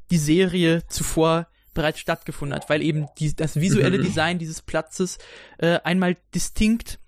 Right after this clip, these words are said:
Speaker 1: davon ist und wir sehen eben den, das Tor, der Zugang dazu, äh, wurde,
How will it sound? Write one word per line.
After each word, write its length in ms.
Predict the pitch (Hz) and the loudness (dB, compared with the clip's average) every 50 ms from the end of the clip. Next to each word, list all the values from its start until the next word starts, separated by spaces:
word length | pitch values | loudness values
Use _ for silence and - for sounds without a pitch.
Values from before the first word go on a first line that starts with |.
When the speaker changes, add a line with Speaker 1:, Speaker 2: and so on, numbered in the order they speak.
| _ - - - - - - | _ -14 -10 -8 -8 -4 -4
Speaker 1:
davon 240 | 175 175 - 190 - | -2 -2 -2 0 0
ist 220 | - - - - | 0 0 2 2
und 200 | 202 214 226 - | 4 4 4 4
wir 120 | 190 190 | 0 0
sehen 240 | 151 151 175 185 185 | 0 0 0 0 0
eben 320 | 165 180 185 180 175 156 - | 0 0 0 0 -2 -2 0
den, 400 | 165 156 160 160 160 160 160 - _ _ _ _ _ | 0 0 0 0 -2 -4 -6 -8 _ _ _ _ _
das 200 | - 151 - - | -8 -6 -6 -2
Tor, 580 | - - - 220 214 196 185 190 208 233 226 - - | 2 4 4 6 6 6 4 4 2 0 -2 -4 -4
der 100 | 143 143 | -4 -4
Zugang 480 | - - - 220 214 202 196 175 165 147 | -4 0 2 2 4 4 2 0 -2 -2
dazu, 540 | 143 135 - - - - 143 143 160 202 202 - _ _ _ _ _ _ _ _ | -4 -6 -6 -6 -6 -2 0 2 2 0 0 -4 _ _ _ _ _ _ _ _
äh, 380 | - - 151 151 156 156 165 165 - _ | -4 0 2 2 2 2 0 -2 -6 _
wurde, 520 | - 151 160 185 156 165 160 160 175 170 | -2 2 2 2 4 4 4 2 2 0